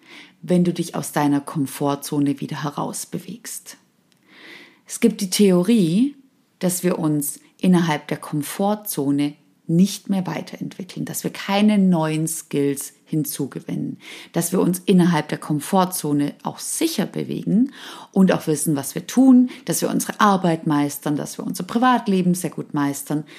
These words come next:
aber dass nichts Neues hinzukommt. Das kann auf der einen Seite sehr bequem sein, deswegen auch die Komfortzone. Auf der anderen Seite ist es natürlich nichts,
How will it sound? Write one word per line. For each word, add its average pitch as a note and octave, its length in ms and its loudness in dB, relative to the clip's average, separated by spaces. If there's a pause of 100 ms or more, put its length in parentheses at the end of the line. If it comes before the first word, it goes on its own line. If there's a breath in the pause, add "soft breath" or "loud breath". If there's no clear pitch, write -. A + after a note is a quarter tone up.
(280 loud breath)
aber D3 320 -2
dass - 260 -10
nichts E3 340 -2
Neues C3+ 360 -2
hinzukommt. - 840 -8 (560 loud breath)
Das - 180 -10
kann E3+ 340 2
auf - 120 -6
der - 180 -8
einen G3 240 6
Seite E3+ 340 0
sehr - 220 -2
bequem D3+ 520 0
sein, A#3 480 0
deswegen - 420 -8
auch - 260 -8 (160)
die D3+ 100 -14
Komfortzone. D#3+ 1400 -2 (640 loud breath)
Auf - 160 -6
der F3+ 140 -6
anderen D#3+ 280 0
Seite D#3+ 440 -4 (360 loud breath)
ist E3+ 160 -2
es F#3 100 -2
natürlich F3 480 -2
nichts, G3 540 0